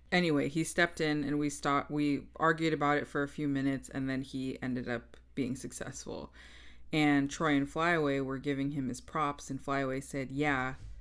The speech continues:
whatever his name is, um, "put that bitch in her place." And I did not take that very well.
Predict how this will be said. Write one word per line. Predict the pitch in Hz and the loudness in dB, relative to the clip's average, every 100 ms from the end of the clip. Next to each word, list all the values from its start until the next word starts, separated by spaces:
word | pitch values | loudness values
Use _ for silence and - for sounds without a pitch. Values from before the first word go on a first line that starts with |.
| - | -12
whatever | - 131 120 117 120 | -6 -4 -2 -2 -4
his | 127 123 117 | -4 -8 -6
name | 127 120 120 | -6 -4 -2
is, | 127 143 - - | -4 -6 -10 -6
um, | 135 120 71 - 139 - - - - - | -4 -4 -6 -8 -10 -14 -18 -18 -18 -2
"put | 175 180 | -2 0
that | 147 - | -2 0
bitch | 147 143 | 0 0
in | 143 | -4
her | 131 | -4
place." | 123 - - - - - - - - - - - - | -6 -6 -6 -8 -12 -14 -16 -18 -20 -20 -20 -20 -8
And | 135 131 127 - | -6 -4 -6 -4
I | 139 151 160 156 | -2 -2 -2 -4
did | 139 139 | -4 -4
not | 131 117 - | -4 -6 -8
take | - - - | -8 -8 -8
that | 82 - | -10 -8
very | 147 123 127 | -6 -4 -4
well. | 131 170 202 | -2 -2 -2